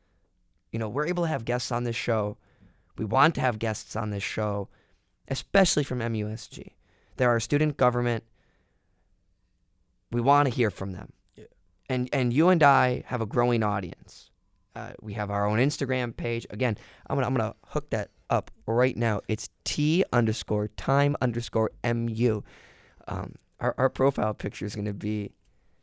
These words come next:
Speaker 1: outstanding. It's not there yet.
Speaker 2: Aw.
Speaker 1: We have a great profile picture
Speaker 2: We're gonna have to
Speaker 1: coming
Speaker 2: do
Speaker 1: up.
Speaker 2: a poll for which one
Speaker 1: Yeah.
Speaker 2: people think it should be.
Speaker 1: No, no, we're gonna have to figure that out. But, um,
Speaker 2: It's a great pictures.
Speaker 1: oh,
Speaker 2: That's all I
Speaker 1: they,
Speaker 2: have
Speaker 1: they
Speaker 2: to
Speaker 1: are
Speaker 2: say.
Speaker 1: so good.
Speaker 2: I don't wanna spoil it.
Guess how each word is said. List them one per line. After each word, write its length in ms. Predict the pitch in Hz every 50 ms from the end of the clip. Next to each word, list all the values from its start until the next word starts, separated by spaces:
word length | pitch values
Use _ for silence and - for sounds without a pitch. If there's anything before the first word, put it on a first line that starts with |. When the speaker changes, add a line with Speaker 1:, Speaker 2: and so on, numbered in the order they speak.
| - - - - _ _ -
Speaker 1:
outstanding. 500 | 139 131 120 - - - 123 120 110 104
It's 140 | 107 139 - -
not 200 | 170 165 147 147
there 160 | 170 160 151
yet. 280 | 139 123 117 110 - - - - - -
Speaker 2:
Aw. 440 | - - - 110 - - - - -
Speaker 1:
We 140 | 123 147 151
have 120 | 165 170 151
a 60 | 147
great 240 | 127 135 139 131 -
profile 460 | - 127 120 113 - 127 113 107 107
picture 480 | - - 113 101 - - 110 98 98
Speaker 2:
We're 80 | 104 165
gonna 140 | 180 185 165
have 80 | 156
to 40 | 123 104
Speaker 1:
coming 120 | 101 98
Speaker 2:
do 60 | - 123
Speaker 1:
up. 100 | - -
Speaker 2:
a 40 |
poll 220 | - 127 117 110 101
for 180 | - - 113
which 200 | 113 113 107 -
one 260 | - 107 107 101 107 117 - - - -
Speaker 1:
Yeah. 260 | - 135 139 127 110 95
Speaker 2:
people 120 | 104 110
think 160 | - 113 107
it 100 | 98 101
should 160 | - - 104 92
be. 40 | 113
Speaker 1:
No, 160 | 110 107 101
no, 120 | 101 98
we're 100 | 101 113
gonna 100 | 131 135
have 120 | 123 113 -
to 60 | -
figure 180 | - 101 104
that 120 | 104 104 104
out. 240 | 104 101 101 101 - - _ _ _
But, 160 | - 127 127 123
um, 360 | 120 117 117 110 107 98 - - _ _ _
Speaker 2:
It's 120 | - - -
a 60 | 110
great 220 | - 101 101 -
pictures. 460 | - - 98 - - - - - - -
Speaker 1:
oh, 60 | - - - -
Speaker 2:
That's 120 | - -
all 60 | 110
I 20 | 110
Speaker 1:
they, 60 | -
Speaker 2:
have 100 | 107 113
Speaker 1:
they 60 | 123
Speaker 2:
to 60 | 123
Speaker 1:
are 140 | 113 107 101
Speaker 2:
say. 60 | 101
Speaker 1:
so 380 | - - - - - 123 117 110
good. 300 | 101 110 107 101 98 92
Speaker 2:
I 60 | 107
don't 100 | 139 135
wanna 160 | 127 123 107
spoil 280 | - - - - 104 98
it. 140 | 98 92